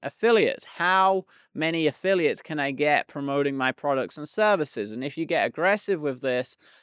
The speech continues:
you can hire affiliate managers, and the affiliate managers go out there and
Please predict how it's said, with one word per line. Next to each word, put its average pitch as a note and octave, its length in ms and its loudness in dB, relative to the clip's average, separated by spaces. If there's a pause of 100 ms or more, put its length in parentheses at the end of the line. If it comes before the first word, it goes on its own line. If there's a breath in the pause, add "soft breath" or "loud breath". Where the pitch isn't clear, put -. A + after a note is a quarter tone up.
you D3 120 -4
can D#3+ 160 -6
hire D#3+ 340 2
affiliate D#3+ 460 -2
managers, F3 540 0
and B2 120 -8
the B2+ 60 -4
affiliate D#3 440 -2
managers C#3 560 -2
go B2+ 220 0
out C3 280 2
there A#2 440 -2 (920)
and B2+ 380 -2